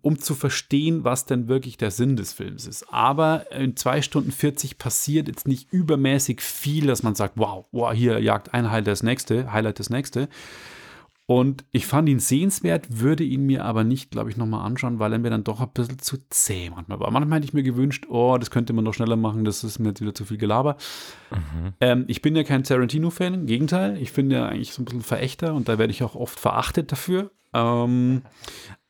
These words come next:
Speaker 1: fand Hateful Eight cool, aber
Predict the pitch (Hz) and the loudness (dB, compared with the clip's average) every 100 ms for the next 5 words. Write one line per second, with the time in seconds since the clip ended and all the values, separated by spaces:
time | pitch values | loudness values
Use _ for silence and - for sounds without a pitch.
0 | _ _ - 127 135 135 131 139 151 127 | _ _ -2 0 0 0 -2 0 -2 0
1 | 160 - 185 180 180 - _ _ _ _ | -2 -2 0 2 2 -2 _ _ _ _
2 | _ _ _ _ - 123 127 135 135 131 | _ _ _ _ -4 -2 0 2 0 -2